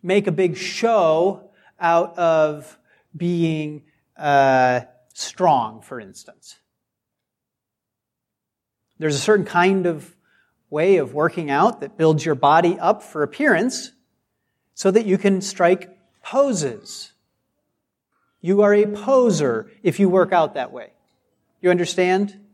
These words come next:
The, in the gym, they call it curls for the girls. It's about appearance. It's, it's not about being strong to do work. It's not about, it's not about anything except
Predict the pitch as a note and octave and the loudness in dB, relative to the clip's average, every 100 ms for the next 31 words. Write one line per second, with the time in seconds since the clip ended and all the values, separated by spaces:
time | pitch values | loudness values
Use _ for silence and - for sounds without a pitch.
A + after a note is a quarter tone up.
0 | _ _ _ _ _ E3 D#3+ D#3+ _ E3+ | _ _ _ _ _ 0 0 -2 _ 0
1 | F3 E3+ A#3 G#3 F3+ - D#3+ D#3 F3+ - | 0 2 2 4 2 2 0 0 -4 -12
2 | - F3+ F#3 G3 G3+ - G3+ G#3+ A#3 A3+ | 0 2 4 2 -2 -8 -6 -4 0 0
3 | A#2 - - - _ _ _ _ _ _ | 0 -6 -20 -20 _ _ _ _ _ _
4 | _ E3+ G3 F3+ F#3+ G#3 - - C4+ G3+ | _ -6 -2 0 0 0 -10 -4 0 0
5 | C3+ - - - _ _ _ _ _ F#3+ | -2 -10 -14 -14 _ _ _ _ _ -6
6 | E3+ - - F#3+ - F#3+ F#3 G3+ G3 F#3+ | -4 -6 -8 -12 -8 0 2 2 2 0
7 | F#3 - _ _ _ _ _ _ _ _ | 0 -8 _ _ _ _ _ _ _ _
8 | _ _ _ _ _ G#3 G3+ G3 G3+ - | _ _ _ _ _ 0 2 2 -2 -8
9 | G3+ F3+ F#3 G#3+ G3 F3 D3+ F#3+ G#3 F#3 | -2 0 0 -2 -8 -8 -2 0 2 2
10 | F#3+ - - _ _ _ _ _ _ _ | 2 0 -20 _ _ _ _ _ _ _
11 | _ _ _ _ _ _ E3+ - F3 G3+ | _ _ _ _ _ _ -12 -2 2 2
12 | G#3 F#3+ F#3 A3+ - _ _ _ _ _ | 2 2 2 0 -14 _ _ _ _ _
13 | _ _ _ _ _ _ _ _ _ _ | _ _ _ _ _ _ _ _ _ _
14 | _ _ E3 - G3 G3 F#3+ F3+ F3 F3 | _ _ -18 -4 0 2 2 2 2 0
15 | A#3+ G#3+ G#3+ G3+ G3+ - - F#3+ A3 | -4 -6 -6 -6 -6 -6 -4 -6 -6